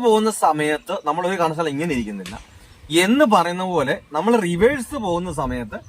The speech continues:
നമ്മൾ നേരെ നോക്കിക്കൊണ്ടിരുന്നാൽ എന്ത് ചെയ്തില്ല, നമുക്കൊരു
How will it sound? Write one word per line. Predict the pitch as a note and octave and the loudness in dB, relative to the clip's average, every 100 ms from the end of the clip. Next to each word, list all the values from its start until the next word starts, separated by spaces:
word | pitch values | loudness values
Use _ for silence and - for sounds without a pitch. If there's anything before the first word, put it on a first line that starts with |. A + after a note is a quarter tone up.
| - - - | -20 -16 -2
നമ്മൾ | E3+ A#3 A3 F3+ | 2 4 4 2
നേരെ | F#3 A3+ C#4+ C4 | 2 4 6 4
നോക്കിക്കൊണ്ടിരുന്നാൽ | G3+ F3 F3+ F#3 D#3+ E3 F3+ D#3+ | 2 -4 -4 -2 -2 -2 0 0
എന്ത് | D#3 | 0
ചെയ്തില്ല, | C#3+ C3+ C3 - - - - - B2 | -2 2 0 0 -12 -20 -20 -10 -6
നമുക്കൊരു | C#3 F3 F3+ | -6 -4 0